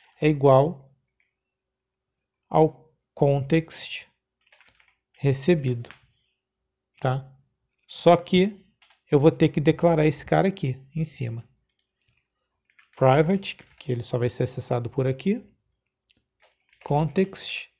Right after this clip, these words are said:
chamado S P context, segundo plano context. O que que eu fiz aqui?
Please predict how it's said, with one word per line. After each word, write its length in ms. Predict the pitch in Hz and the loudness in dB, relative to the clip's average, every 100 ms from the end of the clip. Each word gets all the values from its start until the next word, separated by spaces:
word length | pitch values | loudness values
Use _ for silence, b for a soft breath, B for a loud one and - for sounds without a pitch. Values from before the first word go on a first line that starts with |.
| _ - | _ -14
chamado 640 | - 180 147 135 147 180 | -2 0 2 0 -2 -4
S 360 | - 151 - 160 | -2 -2 -4 -6
P 240 | - 151 | -2 -2
context, 720 | - - 143 131 127 - - | -2 -4 -4 -4 -8 -12 -14
segundo 400 | - 131 135 147 | -10 -4 -2 -2
plano 300 | 139 139 151 | -2 -2 -2
context. 540 | - 135 120 123 - - | -4 -6 -6 -12 -16 -20
O 40 | b b b b b b b | b b b b b b b
que 120 | 262 | 0
que 80 | 262 | 2
eu 40 | 277 | 2
fiz 240 | 233 214 | 2 0
aqui? 340 | 226 131 117 | 0 -6 -10